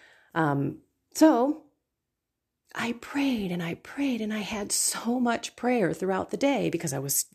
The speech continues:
hungry. And I kept asking the Lord to help me. You know, "I give my hunger to you for all those people who hunger for your love but have no idea who you are." And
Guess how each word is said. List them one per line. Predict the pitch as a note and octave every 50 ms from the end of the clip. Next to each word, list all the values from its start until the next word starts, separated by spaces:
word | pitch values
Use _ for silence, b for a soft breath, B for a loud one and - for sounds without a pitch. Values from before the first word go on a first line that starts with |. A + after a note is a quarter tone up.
| _ _
hungry. | _ - - A#3 D4+ E4 F#4 F#4 D#4+ B3+ C3+ - - - - - b b b b b b b b b b b b b
And | A#3 G3+ F3+
I | D#3
kept | D3 - E3 D3+ D#3 D#3+
asking | D3 C#3 D#3+ - - E3 E3 E3
the | E3 E3
Lord | F3+ A#3 C#4 C#4+ B3 F3+ D#3+
to | - - D3 C#3 C#3 b b b b b b b b b b b
help | _ - F#3 G#3 A3+ - -
me. | E3+ D3+ C#3 C3+
You | C#3+
know, | C#3+ C3+
"I | C3+ C#3
give | C3+ - G3 F#3 G#3
my | F#3+ F#3
hunger | F#3 F3+ G3+ G3 F#3+ F#3+
to | F3+
you | E3+ D#3+ E3+ E3 D#3+
for | D3+ - G#3 G#3
all | G#3 G#3 G#3+ G#3+ G#3+
those | G3+ A3 A3
people | - A#3+ G#3 - G#3+
who | G#3 G3
hunger | F#3 F#3 A3+ A3 G#3+ A3 G#3
for | - - G3
your | F#3+ G3 F#3+ G3 F#3+ F#3
love | F3+ F#3 G3+ A3 A#3 A#3 A#3 G3+ -
but | A#3 A3+
have | E3+ F#3+ F#3 G3+
no | G3 G3+ G3+
idea | G3+ G3+ G3 G3 F#3+ F#3 G3+
who | G3 A3
you | G3 G3 G3 F#3+
are." | G3 A3 A3 A3 A3 A3 G#3+ A3 A3
And | G#3 - C#3+ C#3+